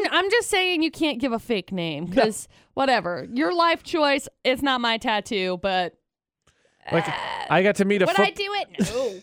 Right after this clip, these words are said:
Speaker 2: <laughs> I had to meet a football player in college. It was kind of a big deal, and his, his initials were R and M, and he had one R on his right tricep and M on his left tricep. I thought that was,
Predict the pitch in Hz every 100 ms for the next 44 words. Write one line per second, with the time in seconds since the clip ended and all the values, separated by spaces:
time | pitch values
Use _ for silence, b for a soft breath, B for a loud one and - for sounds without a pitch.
0 | _ _ _ 202 214 233 214 - 220 220
1 | - 214 190 190 190 180 180 - 190 190
2 | 185 190 160 180 190 190 190 160 151 160
3 | 135 151 160 135 - 151 156 165 185 143
4 | 156 147 160 160 156 165 165 143 151 151
5 | 143 151 156 156 143 160 160 156 139 -
6 | _ _ 131 151 160 160 - - 165 156
7 | - 156 147 123 113 143 151 139 113 165
8 | 240 - 240 220 233 226 B B B -
9 | 233 240 208 220 214 170